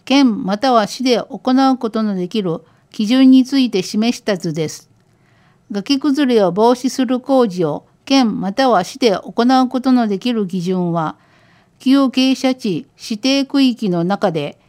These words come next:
保全対象人家数が崖上、崖下合わせて人家五戸以上、崖の高さが五メートル以上、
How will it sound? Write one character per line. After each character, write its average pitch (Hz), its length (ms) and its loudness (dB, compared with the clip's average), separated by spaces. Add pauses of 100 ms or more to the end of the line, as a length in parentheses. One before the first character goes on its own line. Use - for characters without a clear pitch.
(1040)
保 214 160 -2
全 269 360 2
対 269 240 0
象 269 360 -2
人 247 280 4
家 285 140 0
数 233 300 -2
が 165 280 -6 (400)
崖 202 360 0
上、 233 400 0 (140)
崖 233 300 -2
下 247 460 0
合 208 140 0
わ 262 120 4
せ 247 160 -2
て 185 300 -6 (260)
人 262 320 4
家 - 300 -6 (380)
五 208 140 -2
戸 262 260 2
以 240 180 -2
上、 180 340 -2 (680)
崖 208 280 -2
の 285 180 4
高 285 260 -4
さ 240 160 -4
が 175 180 -4
五 185 160 -4
メ 254 240 2
ー 262 40 0
ト 262 140 -2
ル 254 120 -2
以 247 160 0
上、 175 340 -4